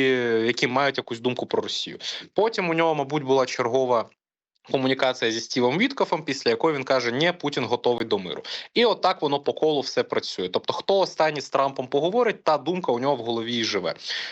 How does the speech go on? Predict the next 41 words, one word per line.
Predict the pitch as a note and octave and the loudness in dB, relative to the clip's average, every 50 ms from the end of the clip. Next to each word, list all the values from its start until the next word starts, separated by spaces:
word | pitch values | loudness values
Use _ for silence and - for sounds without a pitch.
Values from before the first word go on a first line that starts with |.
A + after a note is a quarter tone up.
| - - | -4 -2
Ми | D#3+ F3+ | -2 0
пам'ятаємо, | F3 F3+ E3+ E3+ F3+ F3+ F3 E3 D3+ | 2 2 2 2 2 2 2 2 0
що | - - | -2 -4
після | - - E3+ E3 - D3 C3 | -4 -2 -2 0 2 2 2
розмови | C3+ B2+ B2+ C#3 D3 C#3+ C3 B2+ | 2 0 0 0 0 0 0 0
з | A#2 | -2
Зеленським | A#2 A#2 B2 A#2+ B2 A#2+ A2+ A2+ - - A#2 A2 A2 | 0 0 2 2 2 0 -2 -4 -6 -6 -6 -4 -2
в | G#2+ A#2+ A#2 A#2 | 2 2 2 2
Ватикані | A2+ A#2+ B2 - D#3+ D3+ - A#3+ B3+ A#3+ A3 E3+ | 2 0 0 0 0 0 2 2 2 2 -2 -2
Трамп | - - C#3 D3+ D#3+ D#3 - | 0 2 2 2 2 0 0
певний | - C3+ C3+ A#2+ B2 A#2+ A#2 | 0 2 2 0 -2 -4 -2
час | - - C#3+ B2+ | 0 2 2 2
знову, | A2+ A2 A2 A#2 A#2+ A2+ A2 B2 D#3+ G3 A3+ A3 | 0 -2 -4 0 0 0 2 2 2 2 2 0
е, | G3 D#3 C#3 C3+ C3 C3 C3 B2+ B2+ C3 B2+ B2+ | 0 0 0 0 0 0 0 0 0 0 0 2
ну, | D3 D#3 C3 A#2 | 2 2 4 4
говорив | B2+ B2+ B2+ C3+ C3 C3 B2+ | 2 2 2 2 0 0 0
там | - A#2 A2+ A#2 | -2 -2 0 2
речі, | A#2+ A#2+ A#2 - - A#2 G#2+ - - - - - - - - _ - | 2 2 0 0 -4 -6 -6 -8 -12 -14 -14 -14 -14 -16 -12 _ -2
які | B2 B2 B2+ - | -2 0 2 2
у | C3+ C3 | 2 2
нас | B2+ C3 A#2+ - - | 2 0 0 -2 -4
могли | B2 A2+ A#2+ A#2+ | -4 -4 -4 -4
сприйматись | - - A#2 A#2+ A#2 A#2 A2+ A2+ A2+ | -2 -2 0 0 2 0 0 -2 -2
позитивно. | - - A#2+ A2 A#2 A2+ - A#2 A2+ A2 A2+ A#2 | -4 -4 -4 -4 -4 -4 -2 -2 -2 0 0 2
А | C3 D#3+ | 2 2
от | F#3 F#3+ F3 - | 2 2 0 -2
після | - D#3+ D#3 - B2+ | -6 -4 -2 0 0
розмови | A#2+ A#2+ A#2+ C3 C3 B2+ B2 | 0 0 0 0 0 0 -2
з | - - | -4 -6
Путіним | - - A3 G#3+ G#3 F3 D#3+ C#3 A#2+ | -6 -4 -2 -2 0 0 0 -2 -2
він | B2+ C#3 C3 | -2 -2 0
уже, | A#2+ A#2 A#2+ | 0 0 -2
в | - | -2
принципі, | - - A#2+ A2 G#2 - - G#2 | -2 -2 -2 -2 -2 -6 -10 -8
нічого | G2+ - - A2+ | -6 -2 -2 -2
не | G#2+ A2 | 0 0
говорить, | A2+ C3 D3 F3 F#3 D#3 A#2+ - | 0 2 2 2 2 0 -2 -4
і | C#3+ | -6
це | - - A#2+ A#2+ A#2+ A2+ | -4 0 2 2 2 2
набагато | A2 A2 G#2+ A2+ A2 B2 A#2+ - G#2+ | 0 -2 0 0 0 0 -2 -4 -6
красномовніше. | - - - - - A2+ G#2 F#2+ F2+ F2 F2 - - - - | -6 -6 -6 -6 -6 -6 -4 -4 -4 -6 -6 -6 -6 -6 -6